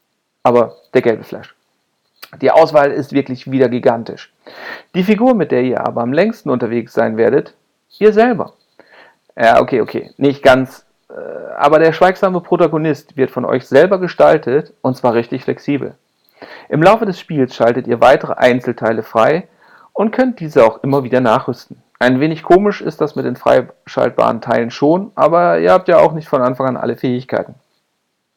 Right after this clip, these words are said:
Denn genau das zeichnet eure Figur in der Story aus und macht euch so wertvoll für eure Mitbösewichte. Nach und nach gelangt ihr an Stellen, an denen ihr Energie-, Energiefragmente einfangen müsst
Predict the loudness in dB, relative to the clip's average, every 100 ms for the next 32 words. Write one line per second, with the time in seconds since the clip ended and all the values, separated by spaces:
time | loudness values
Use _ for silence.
0 | _ -4 0 2 2 2 2 -2 -4 -2
1 | 0 0 -6 -2 -2 -2 -6 -8 -4 -4
2 | -2 -4 -4 -4 0 2 0 -6 _ _
3 | -20 -20 -20 -4 0 0 0 -6 -2 0
4 | 0 2 4 2 2 -4 -2 -2 -2 -4
5 | -8 -10 -12 -12 -16 -20 -20 _ _ _
6 | _ -20 -18 -4 2 2 2 -2 0 0
7 | 0 0 2 2 0 -6 -6 -6 2 4
8 | 4 -2 -6 -4 -2 -2 -4 -6 -6 -8
9 | -4 -4 -4 -6 -8 -8 -6 -4 -2 -2
10 | -4 -4 -4 -4 -6 -10